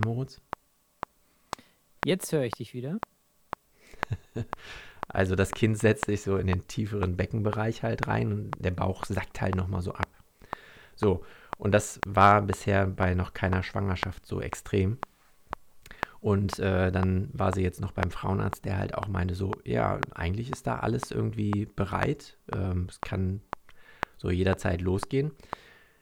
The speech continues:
Speaker 1: Was so eine ganz neue Situation ist, weil, also eigentlich sind noch so zwei, drei Wochen bis zur Geburt, bis zum errechneten Termin.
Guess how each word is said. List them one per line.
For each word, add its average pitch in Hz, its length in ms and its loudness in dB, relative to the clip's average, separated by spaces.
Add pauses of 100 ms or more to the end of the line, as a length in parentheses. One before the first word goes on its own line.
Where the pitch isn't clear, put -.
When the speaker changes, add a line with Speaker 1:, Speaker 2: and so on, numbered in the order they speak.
(380)
Speaker 1:
Was 95 220 2
so 110 80 4
eine 98 120 6
ganz 92 220 2
neue 101 220 4
Situation 101 560 0
ist, - 220 -8
weil, 87 400 -2 (200)
also 90 220 -2
eigentlich 95 320 -2
sind 101 140 -2
noch 110 120 -2
so - 140 -4
zwei, - 320 -4
drei 92 240 0
Wochen 160 380 -4
bis - 180 -6
zur 101 140 -4
Geburt, 95 460 -2 (380)
bis - 160 -10
zum 98 120 -6
errechneten 95 480 -4
Termin. 92 420 -2